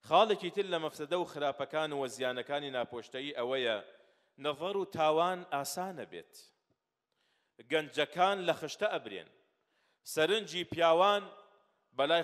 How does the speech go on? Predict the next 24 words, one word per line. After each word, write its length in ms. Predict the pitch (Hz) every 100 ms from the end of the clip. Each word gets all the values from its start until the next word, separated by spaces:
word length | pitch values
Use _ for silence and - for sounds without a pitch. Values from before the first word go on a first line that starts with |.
| -
خۆیان 380 | 170 185 160 147 139
ڕائەکێشن. 720 | 165 214 165 139 113 - 85 67 _ _ _ _ _ _ _ _ _ _ -
کاتێک 380 | 196 190 151 139
کە 80 | 151
ئەگەڕێنەوە 560 | 143 139 151 170 151 139
بۆ 100 | 135 127
ماڵ، 200 | 127 117 113 - -
جگەل 280 | 220 202 180 156
لە 60 | -
تاوانی 440 | 147 135 131 123 113
خۆیان، 380 | 120 113 107 95 90 - _ _ _ _
گوناه 300 | 175 175 175 147
و 40 |
تاوانی 680 | 143 147 143 170 160 135 123 -
دەیان 460 | 165 185 208 175 151
و 80 | 139
سەدان 460 | - 156 196 196 160
خەڵک 400 | - 220 160 -
کە 80 | 147 151
بەهۆی 240 | 190 202
ئەوانە 300 | 233 233 214
و 100 | 202
نەزەری 340 | 196 170 220 220
کردووە، 360 | 214 208 226 240